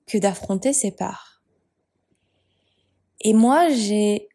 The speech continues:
personnellement, et c'est pour ça que j'aime ce, ce podcast ici, pour vraiment vous partager les parties les plus, euh, les plus raw, les plus brutes de moi, parce qu'on est tous des êtres humains, et ça, je pense que c'est vraiment important de le comprendre, que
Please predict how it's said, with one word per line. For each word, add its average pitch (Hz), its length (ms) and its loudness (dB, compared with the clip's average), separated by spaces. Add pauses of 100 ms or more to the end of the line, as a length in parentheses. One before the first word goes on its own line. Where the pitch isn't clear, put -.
personnellement, 254 600 0
et 262 60 0
c'est 226 120 -2
pour - 140 -8
ça 247 180 0
que 196 580 -6
j'aime 220 460 -2
ce, - 460 -4
ce - 260 -6
podcast 208 540 -6
ici, 220 240 -4
pour 208 180 -6
vraiment 220 300 -2
vous 240 120 -4
partager 208 540 -4
les 196 240 0
parties 196 540 -6
les 214 140 0
plus, 220 400 -4
euh, 185 240 0 (1700)
les 220 200 4
plus 220 840 2
raw, 202 320 2
les 196 160 0
plus 196 180 -8
brutes 202 480 -2
de 202 80 -2
moi, 202 320 0
parce 196 180 -2
qu'on 196 300 -2
est 190 120 -4
tous 277 180 -4
des 208 160 -2
êtres 190 280 -6
humains, 196 160 -2
et 202 40 -4
ça, 214 100 -6
je 208 120 -6
pense 214 180 -8
que - 80 -10
c'est 226 100 -4
vraiment 214 300 0
important 202 340 -6
de 208 60 -2
le 196 80 -2
comprendre, 214 440 -4
que 202 240 -6